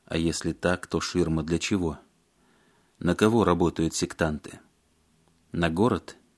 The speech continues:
Или Северореченск? Или у них собственные цели?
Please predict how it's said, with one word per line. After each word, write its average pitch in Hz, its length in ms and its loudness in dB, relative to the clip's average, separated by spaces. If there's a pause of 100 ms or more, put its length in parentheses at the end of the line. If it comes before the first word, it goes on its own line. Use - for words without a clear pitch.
(640)
Или 85 200 0
Северореченск? 90 1040 0 (800)
Или 113 200 4
у 113 80 6
них 110 180 4
собственные 80 600 0
цели? 80 420 -4